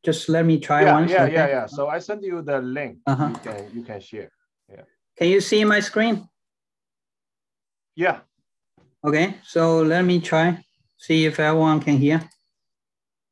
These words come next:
Speaker 2: No, uh, cannot hear. The video is okay, but I cannot hear.
Speaker 1: Okay, so that means, uh, there are some issues. Okay.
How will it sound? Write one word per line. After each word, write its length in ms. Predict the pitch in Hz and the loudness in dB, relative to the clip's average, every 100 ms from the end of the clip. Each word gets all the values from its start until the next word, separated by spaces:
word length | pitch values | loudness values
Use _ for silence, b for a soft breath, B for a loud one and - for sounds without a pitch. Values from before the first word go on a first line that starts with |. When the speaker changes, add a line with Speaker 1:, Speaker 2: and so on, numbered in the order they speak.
| _ _ _ _ _ _ _ _ _ _ _ _ _ _ _ _ _ _ _ _ - | _ _ _ _ _ _ _ _ _ _ _ _ _ _ _ _ _ _ _ _ -20
Speaker 2:
No, 580 | 156 151 170 127 92 | -10 -4 -2 -4 -6
uh, 440 | 107 120 120 120 117 _ _ _ _ _ | -14 -12 -8 -8 -10 _ _ _ _ _
cannot 400 | - 117 120 123 | -18 -12 -10 -10
hear. 380 | 120 123 110 - _ _ _ _ _ _ _ _ | -10 -14 -14 -16 _ _ _ _ _ _ _ _
The 80 | 113 | -14
video 480 | 143 180 160 147 135 | -10 -10 -10 -8 -8
is 200 | 104 104 | -8 -10
okay, 440 | 98 - 101 131 139 | -14 -14 -14 -16 -16
but 120 | 101 | -18
I 60 | 98 | -18
cannot 360 | 101 95 95 | -18 -20 -20
hear. 280 | 92 90 107 _ _ _ _ _ _ _ _ _ | -20 -20 -20 _ _ _ _ _ _ _ _ _
Speaker 1:
Okay, 260 | 143 131 107 - _ | -2 -2 -4 -8 _
so 360 | - 139 139 135 | -2 0 2 2
that 260 | 143 151 | 0 0
means, 300 | 147 147 143 | -2 -2 0
uh, 300 | 139 135 131 | 0 0 0
there 220 | 123 139 139 | 0 0 0
are 100 | 135 | 0
some 240 | 143 139 | 0 0
issues. 520 | 139 135 123 117 - 127 | 0 0 -4 -6 -8 -6
Okay. 300 | 110 110 | -4 -4